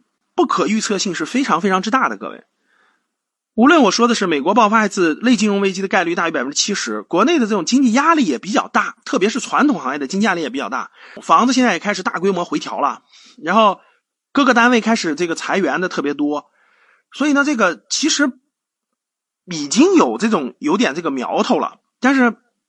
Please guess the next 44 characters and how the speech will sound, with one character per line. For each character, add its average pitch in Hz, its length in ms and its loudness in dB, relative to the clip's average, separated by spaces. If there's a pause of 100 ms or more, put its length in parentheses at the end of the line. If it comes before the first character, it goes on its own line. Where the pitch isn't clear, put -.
(680)
还 170 160 -2
没 185 120 2
有 247 120 4
到 226 200 4
了 180 100 0
这 202 100 -2
种， 156 260 -4 (200)
这 226 120 0
种， 170 140 -2
这 190 100 -4
种 160 220 -4 (220)
媒 175 260 2
体 294 220 -4
这 226 100 2
么 185 80 2
报 214 260 4
道 135 140 0
或 185 140 -6
者 175 80 -4
把 143 100 -6
它 156 80 -4
定 254 300 4
义 277 160 2
的 139 100 -4
这 127 80 -8
个 117 60 -8
阶 175 180 -4
段。 208 240 -2 (840)
所 320 200 2
以 294 60 4
呢， 202 220 2 (760)
全 226 260 2
球 208 180 2
的 262 100 4
资 285 180 -4
产 151 160 -2
类 156 100 -2
别 143 100 -2
都 180 120 -4
在 196 80 2
回 - 160 -6
调 95 160 -10
当 90 160 -8
中。 104 180 -20